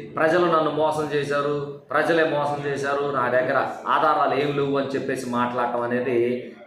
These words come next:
నీచమైన చర్య, దుర్గ-, దుర్మార్గమైనటువంటి స్టేట్మెంట్. ఈ రోజున మాట్లాడుతున్నారు, "నేను రైతులకి చాలా లబ్ధి చేకూర్చాను, రైతులకి మేలు చేశాను, కానీ రైతులు నాకు ఓటే లేదు" అని చెప్పేసి మాట్లాడుతున్నారు. ఏం చేశావయ్యా నువ్వు రైతులకి జగన్మోహన్ రెడ్డి?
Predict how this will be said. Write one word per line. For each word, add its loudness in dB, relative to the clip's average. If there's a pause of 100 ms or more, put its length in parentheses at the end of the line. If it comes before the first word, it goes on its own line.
నీచమైన 2
చర్య, 0 (400)
దుర్గ-, -4
దుర్మార్గమైనటువంటి 0
స్టేట్మెంట్. -4 (480)
ఈ -4
రోజున 2
మాట్లాడుతున్నారు, 2 (300)
"నేను -2
రైతులకి -2
చాలా 0
లబ్ధి -2
చేకూర్చాను, -2 (340)
రైతులకి 0
మేలు 2
చేశాను, -2
కానీ 0
రైతులు 0
నాకు 0
ఓటే 2
లేదు" 0
అని 0
చెప్పేసి -4
మాట్లాడుతున్నారు. -8 (640)
ఏం 0
చేశావయ్యా 2
నువ్వు 2
రైతులకి 0
జగన్మోహన్ 0
రెడ్డి? -2